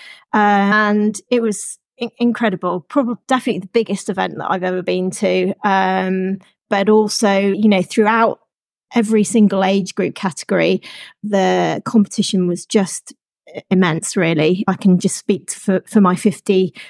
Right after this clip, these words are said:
plus, uh, age category, and that was just full of people from all over the world. Um,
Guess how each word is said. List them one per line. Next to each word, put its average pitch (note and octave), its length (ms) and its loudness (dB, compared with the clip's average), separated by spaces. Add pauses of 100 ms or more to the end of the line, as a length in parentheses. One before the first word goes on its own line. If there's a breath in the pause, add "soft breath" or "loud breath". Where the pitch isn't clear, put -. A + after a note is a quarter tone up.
(100)
plus, - 560 -2
uh, F3+ 280 0 (100)
age G3+ 260 0
category, F#3 540 -2
and F#3+ 160 0
that - 180 -2
was F#3+ 240 -8
just - 340 -4
full G#3+ 160 0
of F#3+ 120 -4
people G3 240 -6
from F#3 260 -6 (140)
all A3+ 200 6
over G3+ 300 2
the F#3 80 -4
world. F3 380 0 (420 loud breath)
Um, F#3+ 380 2